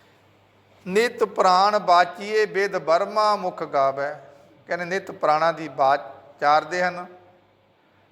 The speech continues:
"ਬੇਦ ਬਰਮਾ ਮੁਖ ਗਾਵੈ", ਬਰਮਾ ਜੀ ਵੇਦਾਂ ਦੀ ਵਿਚਾਰ ਕਰਦੇ ਹਨ। "ਅਜੇ ਚਬਰ ਸਿਰ ਢੁੱਲੇ ਨਾਮ ਅੰਮ੍ਰਿਤ ਮੁਖ ਲਿਓ",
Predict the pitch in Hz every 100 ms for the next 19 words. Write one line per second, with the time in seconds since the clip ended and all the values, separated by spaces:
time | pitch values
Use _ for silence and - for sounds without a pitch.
0 | 160 170 202 208 175 165 202 220 220 208
1 | 190 185 175 151 139 139 151 160 - 147
2 | 180 185 185 160 151 156 151 165 156 151
3 | 151 151 147 - 131 131 143 156 156 -
4 | _ _ _ _ _ _ _ - 208 247
5 | 262 254 220 226 233 220 - 202 165 147
6 | - - - _ _ _ _ _ _ _
7 | _ _ _ - 208 160 151 151 202 240
8 | 233 214 208 202 - 180 180 196 190 196
9 | 175 175 175 160 156 156 156 147 135 139